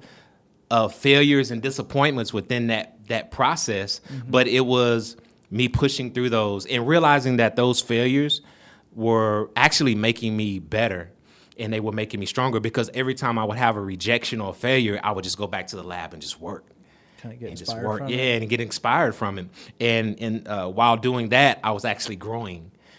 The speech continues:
Speaker 1: and I was evolving as a producer, not only as a producer, but as a person as well.
Speaker 2: Mm-hmm.
Speaker 1: And that was just taking me on, uh, you know, just, I was just elevating in all aspects of, of production and my life.
Speaker 2: Did, did you have a, um,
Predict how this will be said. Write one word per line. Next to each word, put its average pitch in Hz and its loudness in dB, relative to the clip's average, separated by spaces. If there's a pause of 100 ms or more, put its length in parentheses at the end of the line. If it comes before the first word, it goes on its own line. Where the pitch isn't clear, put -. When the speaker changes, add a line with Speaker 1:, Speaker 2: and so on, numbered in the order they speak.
Speaker 1:
and 92 -6
I 98 0
was 101 -8
evolving 101 -4
as 92 -4
a 90 -8
producer, 104 -4
not 110 -2
only 113 -2
as 95 -6
a 90 -10
producer, 95 -10
but 92 -8
as 87 -6
a 85 -12
person 87 -10
as 82 -18
well. 90 -8 (160)
Speaker 2:
Mm-hmm. 117 -14
Speaker 1:
And 90 -6
that 98 -4
was 87 -8
just 92 -6
taking 87 -8
me 90 -8 (420)
on, 90 -6
uh, 85 -14
you 95 -10
know, 82 -10
just, 90 -10 (220)
I 104 -8
was 92 -12
just 87 -12
elevating 92 -8 (400)
in 98 -8
all 104 2
aspects - -6
of, 87 -12
of 87 -10
production 90 -10
and 87 -10
my 85 -10
life. 87 -12 (140)
Speaker 2:
Did, 131 -10 (160)
did 139 -8
you 175 -6
have 160 -6
a, 139 -4
um, 110 -12